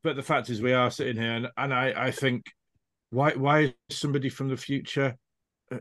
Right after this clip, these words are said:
uh, obsessed with seventies cartoons? Wouldn't their head be full of something else?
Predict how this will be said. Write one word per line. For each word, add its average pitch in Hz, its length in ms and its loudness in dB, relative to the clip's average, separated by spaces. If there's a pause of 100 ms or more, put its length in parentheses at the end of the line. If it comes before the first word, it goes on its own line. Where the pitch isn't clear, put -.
(160)
uh, 135 220 2 (140)
obsessed 123 500 -2
with 117 100 -4
seventies 110 520 -4
cartoons? 117 760 -6 (1300)
Wouldn't 135 180 -2
their 135 120 2
head 120 160 2
be 120 80 -2
full 123 180 0
of 110 100 0
something 120 300 -2
else? 117 340 -4